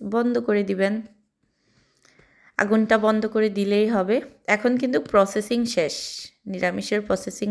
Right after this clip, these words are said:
তো করা শেষ। এই যে দেখুন আমার কি সুস্বাদু, অনেক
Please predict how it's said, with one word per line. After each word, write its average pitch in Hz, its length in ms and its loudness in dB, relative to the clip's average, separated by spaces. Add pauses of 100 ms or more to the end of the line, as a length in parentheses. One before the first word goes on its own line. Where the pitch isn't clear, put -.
তো 202 120 -4
করা 196 320 -2
শেষ। 233 260 -4 (500)
এই 208 100 2
যে 196 140 2
দেখুন 190 340 0 (120)
আমার 175 520 -2 (120)
কি 233 160 -6 (220)
সুস্বাদু, 185 600 -2 (1200)
অনেক 208 300 2